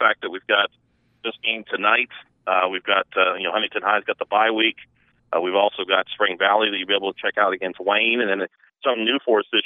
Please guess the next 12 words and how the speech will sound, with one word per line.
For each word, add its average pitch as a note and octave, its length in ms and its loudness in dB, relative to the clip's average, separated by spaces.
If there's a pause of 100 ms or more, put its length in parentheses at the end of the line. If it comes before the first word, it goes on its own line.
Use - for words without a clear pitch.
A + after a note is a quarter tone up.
year A2 240 4
on G2+ 80 4
our G2 220 4 (400)
other A#2 180 0
station, A2 380 -4
Big G#2+ 160 -4
Buck G2+ 160 0
Country A2 300 0
one G#2 100 4
oh G#2 60 6
one G#2 300 2
five, A2 360 4